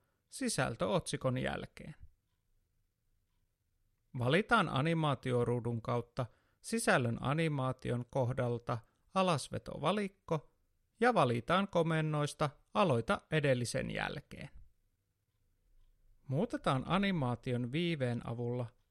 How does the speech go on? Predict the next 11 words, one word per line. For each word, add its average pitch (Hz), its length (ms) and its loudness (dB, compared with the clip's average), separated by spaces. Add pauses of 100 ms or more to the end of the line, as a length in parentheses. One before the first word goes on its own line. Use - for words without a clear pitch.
animaation 180 720 0
alkamiskohtaa 123 1080 -2 (960)
vaihtamalla 135 640 0
ajoitusryhmän 135 1120 -2 (380)
työvälineissä 123 960 0 (460)
viiveen 151 480 0
pituudeksi 170 680 -4
kaksi - 460 -2
sekuntia. - 720 -8 (1900)
Vaihdetaan 156 560 0
lopuksi 139 500 -2